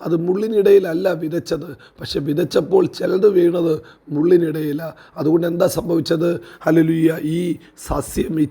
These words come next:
ചെടി വളർന്നു വന്നപ്പോൾ മുള്ള് അതിനെ ഞെരുക്കിക്കളഞ്ഞു. ഇന്ന് പകൽക്കാലം നിൻ്റെ വളർച്ചയെ മുരടിപ്പിക്കുന്ന, വളർച്ചയെ വേദനിപ്പിക്കുന്ന ചില മുള്ളുകൾ വന്നാൽ, ഞെരുക്കം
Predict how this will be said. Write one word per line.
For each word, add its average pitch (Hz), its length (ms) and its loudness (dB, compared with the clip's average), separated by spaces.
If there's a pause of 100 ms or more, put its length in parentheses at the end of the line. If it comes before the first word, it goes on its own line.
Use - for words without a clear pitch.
ചെടി 165 260 4 (320)
വളർന്നു 160 420 2
വന്നപ്പോൾ 160 500 -2 (340)
മുള്ള് 175 400 4 (160)
അതിനെ 147 300 0
ഞെരുക്കിക്കളഞ്ഞു. 143 880 -2 (260)
ഇന്ന് 160 180 0
പകൽക്കാലം 180 600 0
നിൻ്റെ 165 180 0
വളർച്ചയെ 165 720 2 (180)
മുരടിപ്പിക്കുന്ന, 156 840 0 (500)
വളർച്ചയെ 170 720 4
വേദനിപ്പിക്കുന്ന 165 1000 0 (380)
ചില 151 200 2
മുള്ളുകൾ 170 580 2
വന്നാൽ, 151 380 -2 (340)
ഞെരുക്കം 180 480 4